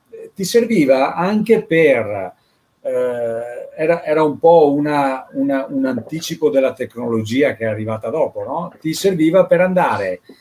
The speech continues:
anche insieme al direttore sportivo, ma soprattutto te stesso, ad andare a vedere, eh,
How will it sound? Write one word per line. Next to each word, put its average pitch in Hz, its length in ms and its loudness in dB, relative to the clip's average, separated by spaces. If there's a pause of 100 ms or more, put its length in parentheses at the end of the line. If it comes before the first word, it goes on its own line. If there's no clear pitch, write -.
(140)
anche 135 300 -2
insieme 143 400 0
al 131 60 0
direttore 131 460 -2
sportivo, 143 580 -4
ma 104 100 -8
soprattutto 110 680 -12
te 139 120 -14
stesso, 131 720 -4 (720)
ad 156 100 -8
andare 190 340 2
a 147 40 4
vedere, 170 760 2 (260)
eh, - 200 -8